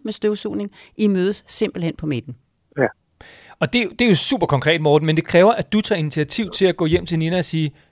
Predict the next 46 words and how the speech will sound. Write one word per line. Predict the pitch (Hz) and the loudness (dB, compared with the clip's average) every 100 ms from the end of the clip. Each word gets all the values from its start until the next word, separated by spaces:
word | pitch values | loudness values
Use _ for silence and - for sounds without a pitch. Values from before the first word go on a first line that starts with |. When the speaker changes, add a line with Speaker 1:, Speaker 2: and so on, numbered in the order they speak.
| - | 0
Speaker 3:
"Hør | 214 | 4
her, | 202 196 | 4 4
skat, | - 196 - - - | 2 0 0 -20 -16
skal | - - 180 | -8 0 2
vi | 165 | 2
ikke | 190 | 0
lige" | 170 180 | 0 0
Jeg, | 175 | 0
jeg | 180 | 0
kan | 175 | -2
simpelthen | 196 175 | -2 2
godt | 185 | 2
forstå | 180 - 190 - | 0 -2 0 0
nogle | 160 175 | -2 0
gange, | 160 139 175 - | 0 -2 -4 -4
at, | 143 131 | -4 -2
øh, | 147 - | -6 -4
at, | 156 - | -8 -8
at, | 165 | -10
at, | - 185 | -10 -10
at | - - | -10 -2
du | 180 | -2
måske | 170 170 | 0 2
er | |
lidt | 160 | 0
presset | - 143 151 165 | 2 0 2 0
over, | 156 160 | 2 -2
op | - - 156 | -4 -2 0
i | 151 | 2
hovedet | 135 151 170 | 2 4 4
over | 170 147 | 4 2
alt | 147 156 156 | 2 0 -2
det | 160 | -4
praktiske, | - 147 147 170 - 156 | -2 -4 -4 -8 -4 -2
der | 143 | 0
ligesom | 143 147 | -2 -4
skal, | 135 151 156 | -4 -2 -2
skal | - 143 | -2 -2
gøres, | 139 151 170 | 2 2 2
og | 151 | 0
jeg | 156 | 0
er | |
måske | 160 165 | 0 0
heller | 160 | 0
ikke | 160 | 0
altid | 165 160 | -2 -2